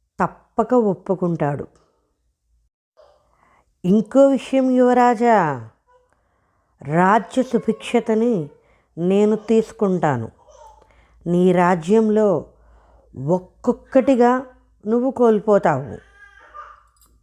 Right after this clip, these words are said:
రాజ్యానికి కరువు కాటకాలు, నీటి సమస్య,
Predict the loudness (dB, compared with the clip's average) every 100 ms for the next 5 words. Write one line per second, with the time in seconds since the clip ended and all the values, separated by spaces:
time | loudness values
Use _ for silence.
0 | _ _ _ _ _ _ _ _ _ _
1 | _ _ _ _ _ _ _ _ -10 -2
2 | 2 2 0 0 2 2 2 -2 -2 0
3 | -2 -6 _ _ _ _ _ _ _ _
4 | _ 0 2 2 0 0 0 0 0 -2
5 | -2 -6 -10 -18 _ _ _ _ _ -4
6 | 0 2 2 2 0 0 0 0 -4 -4
7 | -2 -4